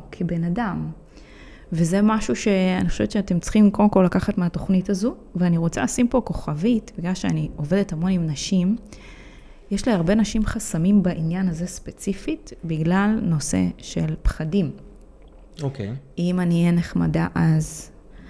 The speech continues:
Speaker 1: אה, אולי הוא יציק לי, אולי יפרש את זה לא נכון. אז דווקא מעניין אותי לשאול אותך, בתור אחד שהוא מומחה לשפת גוף, איך אפשר כאישה, אוקיי? אה, להיות נחמדה, אבל גם,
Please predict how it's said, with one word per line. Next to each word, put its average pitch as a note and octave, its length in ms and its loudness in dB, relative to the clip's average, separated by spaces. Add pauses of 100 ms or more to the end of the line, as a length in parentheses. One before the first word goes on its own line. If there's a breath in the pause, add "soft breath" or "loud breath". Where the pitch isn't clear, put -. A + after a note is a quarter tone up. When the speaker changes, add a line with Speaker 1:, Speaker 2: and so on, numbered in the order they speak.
(320 loud breath)
Speaker 1:
אה, D#3 120 -4
אולי E3 200 2
הוא E3+ 100 4
יציק E3+ 500 -2
לי, E3 120 0
אולי D#3 240 0
יפרש E3 480 0
את G3+ 80 0
זה F3 120 0
לא D#3+ 120 0
נכון. C#3+ 520 -2 (880 loud breath)
אז D#3 240 -2
דווקא G#3+ 260 -2
מעניין B3 300 4 (380)
אותי - 260 2
לשאול G#3+ 300 2
אותך, E3+ 300 -4
בתור G3 220 -4
אחד F#3+ 180 -4
שהוא F#3 220 -4
מומחה D#3 360 -2
לשפת F3 440 -4
גוף, D3 400 -4 (460)
איך - 160 -8
אפשר F3+ 380 -2 (500)
כאישה, - 380 -4 (280)
אוקיי? D#3 260 -10 (720 loud breath)
אה, D#3 40 2 (220)
להיות E3+ 200 6
נחמדה, D#3 560 4 (420)
אבל D3+ 460 -2
גם, D3 480 -2